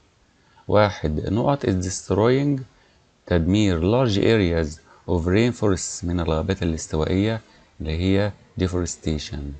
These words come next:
إزالة الغابات. اتنين، we form the noun، بيكون الاسم من الإيه؟ الفعل appear، يظهر، بإضافة إيه بقى اللي هي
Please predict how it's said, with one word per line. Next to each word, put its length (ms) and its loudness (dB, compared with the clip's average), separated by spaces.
إزالة 300 0
الغابات. 480 -2
اتنين، 520 2
we 140 4
form 420 2
the 100 2
noun، 300 2
بيكون 480 0
الاسم 580 -2
من 220 -2
الإيه؟ 240 0
الفعل 400 -2
appear، 440 0
يظهر، 560 0
بإضافة 460 0
إيه 100 2
بقى 160 2
اللي 260 2
هي 140 0